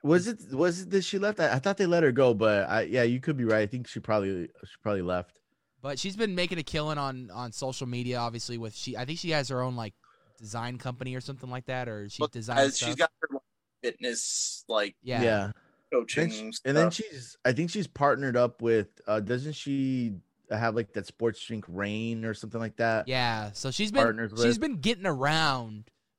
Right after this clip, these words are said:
Speaker 2: doing fitness things and all that. So she, she's been getting around, but she's returning, I'm theorizing, Monday night after Hell in a Cell.
Speaker 3: Yeah.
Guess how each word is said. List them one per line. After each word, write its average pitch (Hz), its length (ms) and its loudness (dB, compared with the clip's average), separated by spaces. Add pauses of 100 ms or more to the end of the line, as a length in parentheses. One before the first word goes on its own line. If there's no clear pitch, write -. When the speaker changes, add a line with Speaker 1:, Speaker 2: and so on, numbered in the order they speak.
Speaker 2:
doing 143 240 -8
fitness 143 380 -6
things 139 380 -8
and 127 120 -8
all 123 140 -6
that. 120 240 -8
So 123 400 -6
she, 165 240 -10
she's 160 240 -10
been 170 160 -10
getting 147 180 -10
around, 139 200 -6
but 123 100 -12
she's 147 180 -10
returning, 156 720 -6 (460)
I'm 208 240 4
theorizing, 151 960 0 (1080)
Monday 135 640 0
night 123 380 -2
after 117 340 -4
Hell 104 160 -6
in 98 80 -10
a - 20 -12
Cell. - 260 -14 (1900)
Speaker 3:
Yeah. 143 260 4